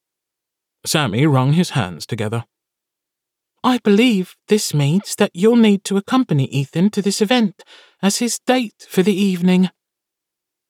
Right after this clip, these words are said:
It was Jag's turn to laugh,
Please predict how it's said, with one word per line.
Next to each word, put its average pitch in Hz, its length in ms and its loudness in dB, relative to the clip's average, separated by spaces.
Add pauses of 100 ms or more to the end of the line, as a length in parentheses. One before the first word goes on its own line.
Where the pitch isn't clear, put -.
(540)
It 175 160 -2
was 240 160 0
Jag's 160 560 -2
turn 101 340 -4
to 120 120 -10
laugh, 82 420 -10